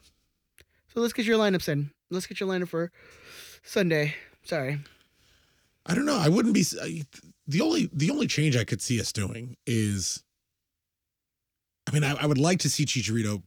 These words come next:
Speaker 2: benched, if I'm honest with you. I'd like to see him bench, come off the bench a little later in the game,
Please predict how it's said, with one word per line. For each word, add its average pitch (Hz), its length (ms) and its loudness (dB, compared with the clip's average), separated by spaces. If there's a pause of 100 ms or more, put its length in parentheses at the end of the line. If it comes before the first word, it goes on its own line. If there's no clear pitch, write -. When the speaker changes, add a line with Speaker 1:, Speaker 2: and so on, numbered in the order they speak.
Speaker 2:
benched, - 340 -10
if - 140 -6
I'm 113 100 0
honest 101 260 -4
with 113 140 -16
you. - 100 -16
I'd 120 80 -8
like 131 180 0
to - 60 -6
see 127 120 -2
him 107 80 0
bench, 98 260 -4
come 120 140 -2
off 104 100 -4
the - 80 -18
bench 104 260 -8
a 104 40 -12
little 101 120 -10
later 101 140 -12
in 107 60 -14
the 110 80 -14
game, 101 200 -16